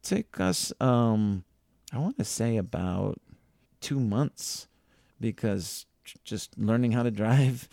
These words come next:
<laughs> and taking the boating classes to get our license and to learn the history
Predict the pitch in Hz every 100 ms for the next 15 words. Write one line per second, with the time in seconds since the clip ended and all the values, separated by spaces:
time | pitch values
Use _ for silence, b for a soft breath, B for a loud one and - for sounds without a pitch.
0 | - - - 123 127 120 131 117 107 120
1 | 123 123 127 123 123 - - 107 107 95
2 | 92 - 107 - - 120 123 113 117 117
3 | 113 104 - - 92